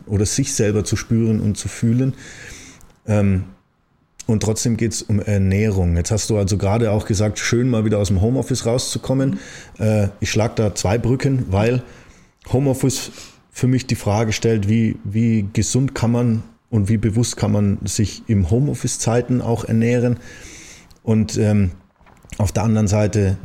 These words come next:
Speaker 1: dieses, äh, durch Nahrungsergänzungsmittel, wie kann ich sowas überhaupt bewusst achtsam in, in Kontext bringen? Das
Speaker 2: Mhm.
Speaker 1: ist für mich noch so ein bisschen eine, eine Hilfe, wo ich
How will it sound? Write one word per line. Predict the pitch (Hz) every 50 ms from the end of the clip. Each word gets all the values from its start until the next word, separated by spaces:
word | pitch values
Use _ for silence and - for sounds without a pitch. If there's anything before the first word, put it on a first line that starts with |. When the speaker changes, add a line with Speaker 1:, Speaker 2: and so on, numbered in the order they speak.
| 98 -
Speaker 1:
dieses, | 110 98 - 107 98 90 - - - - - - _ _ _ _ _ _ _
äh, | - 95 92 90 87 87 87 - - _ _ _ _
durch | _ - 101 87 -
Nahrungsergänzungsmittel, | 98 92 98 113 110 123 120 107 - - 101 - 104 107 107 - 113 95 - 110 107 - 107 95 92
wie | 98 92
kann | - - - 104 107
ich | 110 101
sowas | - 117 104 104 98 -
überhaupt | - 92 95 82 73 90 110 110 -
bewusst | - 101 82 - 113 110 - - - -
achtsam | - 98 - - - - - 104 95 95 92 90 85 - - _ _ _
in, | 104 104 98 - - - -
in | 104 92 87
Kontext | - - 131 135 - - - - -
bringen? | - 90 95 87 80 78 73 - -
Das | - 101 208
Speaker 2:
Mhm. | 185
Speaker 1:
ist | 90 90 -
für | - 101
mich | 92 95 95 -
noch | 98 92 -
so | - 95
ein | 87
bisschen | 85 95 - - - 92 85 82 -
eine, | 90 90 87 85 85 82 - - - - _ _ _ _ _ _
eine | - 98 92 85
Hilfe, | 73 - 117 117 113 - - 92 87
wo | 87 87 87
ich | 87 - - -